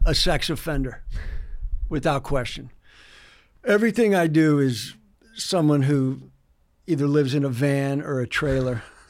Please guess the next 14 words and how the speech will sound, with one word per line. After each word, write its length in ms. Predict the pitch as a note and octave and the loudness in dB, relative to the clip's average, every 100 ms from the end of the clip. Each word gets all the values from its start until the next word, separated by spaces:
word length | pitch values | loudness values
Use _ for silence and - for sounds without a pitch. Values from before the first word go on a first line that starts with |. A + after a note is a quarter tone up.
| _ _ _ _ _ _ _ | _ _ _ _ _ _ _
<laughs> 880 | _ _ _ _ - - - - F3+ | _ _ _ _ -20 -20 -20 -10 -2
I, 240 | F#3+ F3+ | 0 0
I 40 | |
think 220 | F#3 G#3+ E3 | 2 0 2
ninety 420 | E3 F3+ F#3 E3+ | 2 2 2 0
percent. 540 | E3 C#3+ - D3 C#3 _ _ _ _ _ _ _ _ _ _ _ _ _ _ _ F3 | -2 -4 -2 -4 -6 _ _ _ _ _ _ _ _ _ _ _ _ _ _ _ 0
But 340 | D#3+ E3 - _ _ _ | 0 0 -4 _ _ _
these 320 | F#3 F#3+ C4+ C4 | -6 0 2 2
are 80 | |
people 420 | F3+ - G#3+ G#3 F3+ | 0 0 2 2 4
reaching 420 | F3 G3 - F3 | 2 2 2 2
out 260 | D#3+ D#3+ - | 0 -2 0
to 100 | C#3 | 2
me. 360 | C3+ D3+ F3 | 4 2 -2